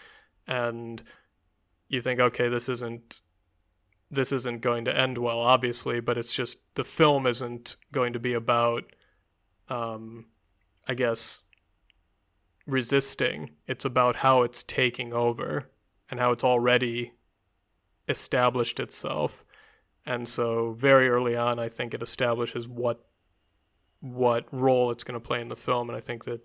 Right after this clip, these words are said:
sequence does it really well. Uh, I didn't, yeah, there were, there weren't any parts of it that I thought were heavy-handed or kind of misplaced. I thought it was paced out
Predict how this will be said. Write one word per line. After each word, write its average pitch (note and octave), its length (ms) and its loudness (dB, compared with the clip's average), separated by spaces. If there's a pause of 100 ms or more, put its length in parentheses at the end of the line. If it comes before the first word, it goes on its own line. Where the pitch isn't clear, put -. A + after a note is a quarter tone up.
sequence A#2+ 500 -4
does B2+ 180 -6
it C#3 80 -10
really B2+ 240 -8
well. B2 360 -4 (1000)
Uh, - 80 -4 (260)
I F3 40 2
didn't, D4+ 300 0 (380)
yeah, A#3 220 6
there E3+ 160 4
were, F3+ 100 4
there F3+ 160 4
weren't G#3 240 0
any G3+ 200 2
parts F3+ 340 2
of E3 60 -4
it D#3+ 100 4
that D3+ 160 -2
I D3 80 2
thought C#3+ 260 0
were C3+ 140 2
heavy-handed C3 760 0
or B2 120 -4
kind B2+ 260 -6
of B2 120 -6
misplaced. C3 720 0
I B2+ 80 -4
thought B2 220 -4
it B2+ 60 -6
was B2 120 -8
paced - 400 -4
out A#2+ 300 -4